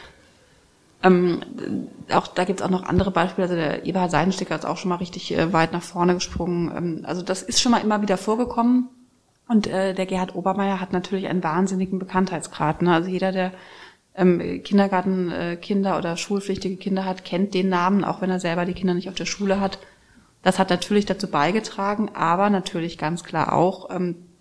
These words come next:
dass er eben nicht schon seit zwanzig Jahren dabei ist, sondern tatsächlich auch mit seinem Namen, ähm, für diesen Neuanfang, äh, steht und gesagt hat, okay, hier, ich, ähm, ich zeige, dass ich das gut finde, unterstütze und deswegen gehe ich auf die Liste. Und das ist natürlich, äh, grandios honoriert worden.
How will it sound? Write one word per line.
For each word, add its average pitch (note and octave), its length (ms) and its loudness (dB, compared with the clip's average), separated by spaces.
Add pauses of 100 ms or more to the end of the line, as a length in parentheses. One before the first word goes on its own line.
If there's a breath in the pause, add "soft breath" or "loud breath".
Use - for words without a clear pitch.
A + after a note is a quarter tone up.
(200)
dass D#3 160 2
er E3 100 6
eben F#3+ 160 0
nicht G3+ 160 0
schon F#3+ 100 0
seit E3 160 -2
zwanzig F3 380 -4
Jahren F3 180 -2
dabei E3+ 320 -2
ist, F#3+ 140 -6
sondern F3+ 160 -2
tatsächlich F3+ 580 -6 (800 soft breath)
auch - 160 0
mit G3 160 4
seinem E3+ 320 4
Namen, E3+ 520 2
ähm, F3 360 -2
für - 180 2
diesen F#3+ 220 2
Neuanfang, F3 720 0
äh, D#3+ 160 -6
steht - 400 0
und E3 200 -2
gesagt D#3+ 360 -4
hat, F3 100 -4
okay, F3+ 300 2
hier, F3+ 180 -2
ich, - 220 -8
ähm, - 420 -6 (120)
ich - 160 -20
zeige, E3+ 340 2
dass F3+ 160 -4
ich F#3 80 -8
das - 160 -14
gut F#3 180 2
finde, G3 300 4
unterstütze F3+ 600 -2
und F3+ 200 0
deswegen F3 360 0
gehe E3 120 2
ich - 140 -4
auf - 120 -6
die F#3 100 2
Liste. G3+ 360 0
Und - 140 -6
das - 120 -10
ist G#3 140 -12
natürlich, F3+ 420 -10
äh, E3 100 -4
grandios F3 540 0
honoriert F#3 460 0
worden. D#3 260 -2